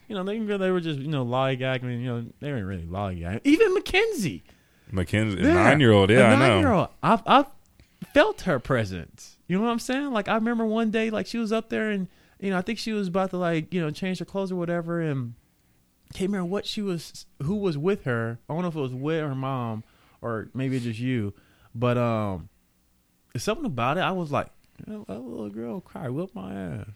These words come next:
Speaker 1: Huh.
Speaker 2: Yeah, man.
Speaker 1: And I remember even the first time I saw D T, you know, you never mentioned Deshaun.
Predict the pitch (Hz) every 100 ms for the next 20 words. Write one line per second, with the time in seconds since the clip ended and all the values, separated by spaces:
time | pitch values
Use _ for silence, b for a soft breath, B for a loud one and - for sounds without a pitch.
0 | _ _ 220 156 87 - 90 80 80 85
1 | 87 - 151 180 202 180 208 196 208 196
2 | 196 - 190 185 196 - 339 90 - b
3 | b - 156 139 135 190 214 127 113 101
4 | 101 98 92 92 92 107